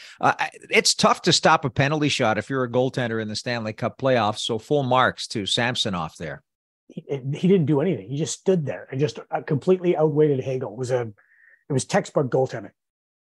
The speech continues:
Speaker 1: Meanwhile, Lightning take the lead. All of a sudden they're down, but all of a sudden Auston Matthews gets going.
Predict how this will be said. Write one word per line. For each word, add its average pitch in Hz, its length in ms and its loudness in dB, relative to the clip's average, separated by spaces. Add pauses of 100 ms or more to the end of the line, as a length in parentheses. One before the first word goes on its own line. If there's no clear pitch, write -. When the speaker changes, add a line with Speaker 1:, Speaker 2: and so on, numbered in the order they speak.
(140)
Speaker 1:
Meanwhile, 123 640 -4
Lightning 107 640 -2
take 170 320 -4
the 151 100 -2
lead. 139 460 -2 (100)
All 214 160 6
of 262 80 4
a 247 80 6
sudden 214 280 4
they're 202 140 4
down, 156 400 0
but 117 180 -4
all 160 540 2
of 151 120 -6
a 160 80 -4
sudden 117 580 -6 (340)
Auston 202 580 2
Matthews 120 680 -2
gets 107 300 -4
going. 87 380 -8